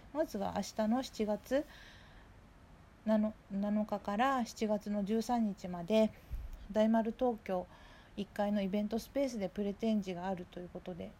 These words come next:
スギちゃんの在廊の時間帯もあるよとブログに書いてあったので楽しみです。ということで、今日のラジオはこれで終わります。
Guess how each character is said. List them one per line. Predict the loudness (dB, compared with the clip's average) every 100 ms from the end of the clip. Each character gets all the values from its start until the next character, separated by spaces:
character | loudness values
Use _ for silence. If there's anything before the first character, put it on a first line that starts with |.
| -14
ス | -2 0
ギ |
ち | 0 -2
ゃ |
ん | -6
の | -4
在 | 0 2
廊 | 2 2
の | 0
時 | -2
間 | -2 -2 0
帯 | 0 0
も | 2
あ | 2
る | 0
よ | -2
と | 0 -2 -2 -12 -20 -20 -8
ブ | -4
ロ | -2
グ | -2
に | -4 -4
書 | -4
い | -4
て | -4
あ | -10
っ | -10
た | -12
の | -10
で | -10 -8 -4
楽 | -4
し | -4 -6
み | -4
で | -2 -2
す。 | -4 -20 -20 -20 -20 -4
と | -4
い |
う |
こ | -2
と | -2 0
で、 | 0 -2 -2
今 | 0
日 | 2
の | 2
ラ | 0
ジ | 0 -2
オ |
は | -2 -2
こ | -2
れ | -2
で | 0
終 | -2
わ | -2
り | -2
ま | 2 2 2
す。 | -4